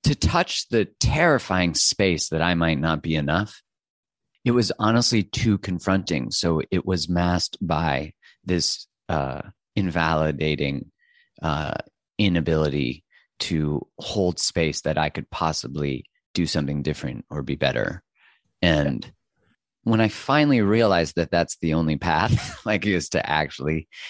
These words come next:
it's like, now I see my partner's feedback. I don't always love it. Like, who does? But I actually see that it's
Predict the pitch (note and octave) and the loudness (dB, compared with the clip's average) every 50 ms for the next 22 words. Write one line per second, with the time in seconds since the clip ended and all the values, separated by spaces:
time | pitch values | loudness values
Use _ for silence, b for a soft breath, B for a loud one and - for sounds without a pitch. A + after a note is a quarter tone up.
0 | B B - - F#2 - - - _ G2 F2+ G2 A#2+ D#3 C#3+ G2 D#2+ D#2+ E2+ - | B B -6 -4 -4 -4 -6 -6 _ 0 2 2 4 4 4 4 2 2 0 0
1 | - - D#2 D2 C2+ C2+ - - D#2+ - D2 D#2 - - G2+ D#2 C2 C2+ A#1+ B1+ | -2 -2 -2 -2 -2 -2 -2 -2 -4 -4 -4 -4 -2 -2 0 0 0 0 0 2
2 | E2 D2 C2 C#2 C#2+ C#2+ - C2 D2 E2 C#2 C2+ C2+ A#1+ - _ - - C#2 C2+ | 2 2 2 2 2 0 0 0 0 2 2 2 0 0 -4 _ -4 -2 -2 -2
3 | - - D2 C2+ C#2+ D2+ D2 C2 - B B B B B _ _ - F#2+ F#2 D#2+ | -2 -4 -4 -2 0 0 0 -2 -4 B B B B B _ _ -2 -2 0 0
4 | D2 - - B B B B B B B - - - _ _ _ _ _ _ _ | -2 -4 -10 B B B B B B B -6 -6 -8 _ _ _ _ _ _ _
5 | _ _ _ _ _ _ - G2 G2+ G2 - - - G2+ G#2+ G#2+ - - - - | _ _ _ _ _ _ 0 2 2 2 2 0 0 2 2 2 0 -4 -4 -2
6 | G#2 G2 F#2 - - - - F#2+ F#2 F2+ E2+ D#2 D#2 D2 D2 - - - | 0 0 0 0 0 0 0 2 2 2 2 2 0 -2 -2 -4 -8 -10